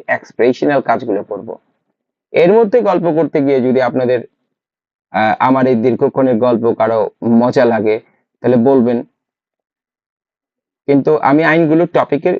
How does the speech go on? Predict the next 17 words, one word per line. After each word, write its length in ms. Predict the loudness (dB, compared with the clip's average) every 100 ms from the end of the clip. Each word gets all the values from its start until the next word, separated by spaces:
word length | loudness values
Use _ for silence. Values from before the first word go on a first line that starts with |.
| -6
শুরুগুলো 520 | 0 2 2 2 0
যেহেতু, 480 | -2 -2 -2 -4 -6
আহ, 240 | -4 -4 -4
আমরা 460 | -2 0 0 -2 -4 -10
শুরু 300 | -2 0 2
করেছি, 520 | 2 0 -2 -4 -8 -8 _ _ -8
আপনারা 340 | -4 -2 0
দেখতে 320 | 0 0 0
পাচ্ছেন 300 | -2 0 0
লাইভের 360 | 0 0 0 -2
সিচুয়েশন, 600 | -2 -4 -2 -2 -2 -6
এনভায়রনমেন্টটা 800 | -4 -2 0 0 0 -2 -4 -6
কি, 260 | -6 -8 -8 _ _ _ _
একেবারে 400 | -6 -2 0 0
just 340 | 0 -2 -4 -8
অল্প 400 | -2 0 0 0
লাইটে। 440 | -2 0 -2 -4